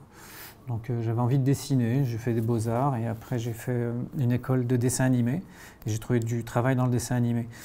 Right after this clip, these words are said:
Donc c'était plus réaliste de, de trouver quelque chose là-dedans. Et puis petit à petit, euh, petit à petit, j'ai commencé à faire des projets de bande dessinée. Moi, j'étais surtout dans l'autobiographique et puis, euh, ça me donne un, ça me donne un cadre, en fait.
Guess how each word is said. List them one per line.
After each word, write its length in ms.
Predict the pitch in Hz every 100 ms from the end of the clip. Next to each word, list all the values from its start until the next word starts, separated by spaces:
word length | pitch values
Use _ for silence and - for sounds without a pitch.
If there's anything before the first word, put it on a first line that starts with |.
| - - - -
Donc 160 | 110
c'était 140 | - 113
plus 160 | 131
réaliste 460 | 120 113 117 123 131
de, 300 | 120 117 120
de 100 | 117
trouver 260 | - 123
quelque 180 | 120 123
chose 240 | - 123 110
là-dedans. 420 | 110 117 131 - - 165
Et 60 |
puis 160 | 101 120
petit 260 | - 123
à 60 | 113
petit, 400 | 113 - 131 131
euh, 40 | 113 107 - - - - - - - - - - - -
petit 220 | - -
à 20 |
petit, 160 | - 123
j'ai 80 | 120
commencé 220 | 113 110
à 40 |
faire 120 | 110
des 80 | 107
projets 340 | - 107 101 117
de 80 |
bande 220 | 110 113 110
dessinée. 540 | 110 - 107 113 139 - 151
Moi, 260 | 151 160
j'étais 320 | 156 135 123
surtout 300 | 120 123 -
dans 120 | 131 135
l'autobiographique 840 | 123 131 139 131 135 - 175 -
et 40 |
puis, 280 | 135 - 131
euh, 120 | 131 127 135 - - - - - - - - - -
ça 200 | - -
me 80 | 131
donne 180 | 139 143
un, 240 | 135 139
ça 140 | 139 139
me 80 | 135
donne 160 | 143
un 80 | 139
cadre, 340 | - 147 147
en 60 | 135
fait. 380 | - 139 135